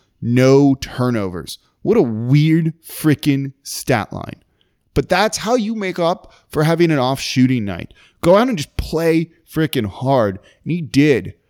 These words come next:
This is why we love Josh Hart, and also probably why they should listen to trade offers for him just in case you, someone wants to overpay for that kind of production. But I love it. He can impact the game in a positive way while having a really poor shooting night. Oh for four. That, that's how you do it.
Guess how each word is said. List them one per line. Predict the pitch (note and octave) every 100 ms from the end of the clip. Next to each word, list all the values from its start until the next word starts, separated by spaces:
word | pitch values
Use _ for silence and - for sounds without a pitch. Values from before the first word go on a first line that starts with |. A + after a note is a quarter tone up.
| _ _ _
This | -
is | -
why | A#3
we | B3
love | A3 A3 E3+
Josh | F3 C#3+ -
Hart, | B2+ G#2+
and | -
also | A2+ B2+
probably | C3+ D3+ D3
why | D3+ C#3
they | D3
should | -
listen | D3 C#3+ - D3
to | C#3+
trade | - D3+ D3+
offers | E3 E3+ E3+ D#3
for | - D3 D3
him | C#3+ C3+
just | C#3 -
in | D3 C#3
case | B2+ C#3+ D#3 -
you, | C3+ A2+
someone | - C3+ C3+
wants | C3+
to | - -
overpay | C3+ A2 - C#3+ D#3
for | D3+
that | C#3
kind | - C3+
of | B2+
production. | B2+ A#2 D3+ - D#3 A2+ - - - -
But | D3+
I |
love | C#4+ D#4 E3+
it. | - - - - -
He | - G3+
can | F#3+
impact | G3 A#3+ B3+ B3 B3+
the |
game | E3+ E3
in | D#3
a | A#2
positive | B2 D#3+ E3+ E3+
way | C3 C3+ C3+
while | A#2 A#2
having | A2+ G2+
a | G2
really | A2 B2+ D3+ E3
poor | D#3 C#3+ C#3
shooting | A#2 - - A#2+ A2
night. | F#2+ F#2
Oh | D3 G#3+
for | G#3 C3
four. | - D3+ C3+ E2+ - _ _ _ _ _ -
That, | G3 -
that's | A#3 C#4
how |
you | D4 B3
do | B3+ D#4+
it. | - -